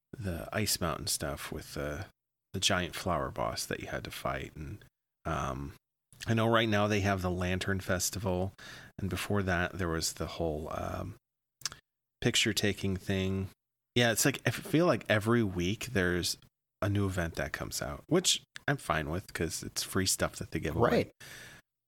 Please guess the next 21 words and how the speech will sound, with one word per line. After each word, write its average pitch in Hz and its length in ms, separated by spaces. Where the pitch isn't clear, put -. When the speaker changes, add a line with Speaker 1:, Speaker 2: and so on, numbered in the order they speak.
Speaker 1:
Um, 92 400
sometimes 143 440
the 113 120
events 101 340
are, 92 300
like, 95 300
real 98 180
simple 113 580
and 127 140
whatnot, 135 540
but, 87 260
uh, 82 400
like, - 300
the 92 340
Lantern 117 500
event, 85 380
I 95 100
think, 95 240
is 82 220
really 80 240
cool 80 380